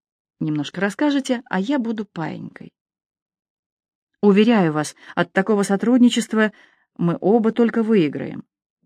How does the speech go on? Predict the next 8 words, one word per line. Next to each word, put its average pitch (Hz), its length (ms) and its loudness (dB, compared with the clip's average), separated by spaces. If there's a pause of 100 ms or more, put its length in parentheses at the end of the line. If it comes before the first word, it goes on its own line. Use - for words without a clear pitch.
(1200)
В 180 80 -4
его 175 240 4
устах 220 400 0
слово 170 240 -4
«сотрудничество» 185 720 -4
прозвучало 180 600 0 (320)
почти 147 340 -10
непристойно. 156 720 -10